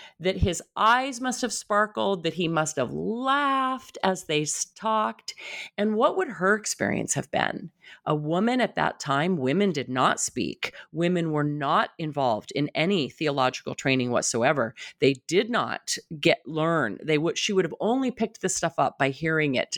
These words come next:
discussed in other places. So the fact that he's asking her questions, that would have been so empowering for her. She would have felt safe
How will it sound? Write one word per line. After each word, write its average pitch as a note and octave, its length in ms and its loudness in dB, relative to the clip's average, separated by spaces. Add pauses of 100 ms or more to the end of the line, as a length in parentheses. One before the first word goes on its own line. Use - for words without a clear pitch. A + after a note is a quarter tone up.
discussed - 680 0
in C#3+ 160 2
other C3+ 260 2
places. - 680 0 (680)
So E3+ 600 0 (440)
the F#3+ 140 2
fact G#3 480 -2
that G3 140 0
he's - 280 -2 (100)
asking F3 540 0
her G#3+ 640 -2 (140)
questions, E4+ 760 0 (200)
that A#3 420 -2
would C#4 120 -2
have A3 160 -2
been E3+ 240 0
so B3 880 0
empowering A3+ 840 0
for F3 220 0
her. D3 460 0 (320)
She - 420 0
would C4+ 200 0
have A3+ 140 0
felt - 400 -2
safe - 760 0